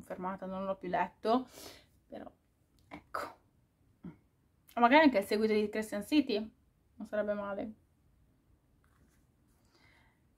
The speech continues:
Poi, ah, e queste sarebbero praticamente finite le domande. Poi ci sono due asterischi che sono domande aggiuntive.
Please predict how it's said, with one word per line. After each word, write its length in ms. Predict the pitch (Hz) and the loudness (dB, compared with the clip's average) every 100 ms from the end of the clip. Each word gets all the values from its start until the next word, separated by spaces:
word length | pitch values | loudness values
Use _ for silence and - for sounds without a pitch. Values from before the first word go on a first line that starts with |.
| _ _ _ _ _ _ _ _ _ _ _ _ _ _ _ _ | _ _ _ _ _ _ _ _ _ _ _ _ _ _ _ _
Poi, 800 | - 311 254 202 196 185 190 190 - _ _ _ _ - | 6 8 10 6 2 -4 -6 -8 -12 _ _ _ _ 4
ah, 300 | 262 196 - | 4 4 -4
e 80 | - | -2
queste 160 | 220 262 | 4 6
sarebbero 280 | 262 190 185 | 8 6 2
praticamente 640 | 185 185 180 190 185 - | -2 -2 -2 -2 -8 -12
finite 440 | - 190 175 170 170 | -10 -6 -6 -6 -4
le 100 | 175 | -2
domande. 400 | 196 175 190 202 | 2 0 0 0
Poi 120 | 247 | -2
ci 60 | |
sono 160 | 220 202 | 0 0
due 100 | 208 | 2
asterischi 500 | 247 247 190 202 202 | 2 2 0 -6 -10
che 80 | - | -12
sono 180 | - 185 | -10 -8
domande 500 | 190 185 180 165 - | -4 -4 -4 -6 -8
aggiuntive. 800 | 185 190 196 - 147 190 254 | -12 -10 -8 -6 -2 2 2